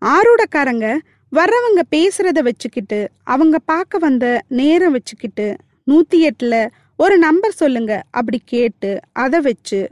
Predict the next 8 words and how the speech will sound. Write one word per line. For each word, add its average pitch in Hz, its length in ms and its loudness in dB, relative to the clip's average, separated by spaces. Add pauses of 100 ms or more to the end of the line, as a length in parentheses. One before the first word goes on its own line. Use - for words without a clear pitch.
(120)
வரப்போற 240 680 -2
இன்ப 294 360 2
துன்பங்களை 233 540 -4
சொல்லுவாங்க. 208 560 -6 (720)
ரேக 311 380 2
சாஸ்திரங்கிறது 285 840 0 (120)
மாறவே 262 480 -2
இல்ல. 226 240 -2